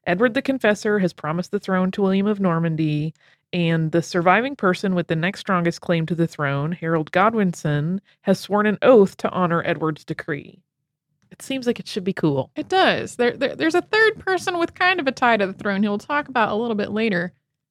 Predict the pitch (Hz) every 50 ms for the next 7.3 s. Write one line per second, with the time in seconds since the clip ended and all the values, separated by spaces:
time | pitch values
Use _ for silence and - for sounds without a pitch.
0 | _ _ _ _ _ _ _ - 285 302 - 415 440 - - 415 381 339 311 -
1 | - 285 311 349 349 349 330 269 285 - - 269 262 247 233 233 226 233 247 247
2 | - _ _ _ _ _ _ _ _ - 202 202 202 196 190 190 185 - - -
3 | _ - 208 214 240 240 226 208 202 196 214 - _ - 349 220 180 160 - -
4 | - - _ _ _ _ _ _ _ _ _ _ _ 240 247 - - _ - 240
5 | - 233 240 262 254 247 240 226 - 240 - - 262 302 330 - 220 185 185 233
6 | 226 214 202 190 190 226 196 185 180 180 190 - _ _ _ _ - 226 262 330
7 | 349 320 277 - -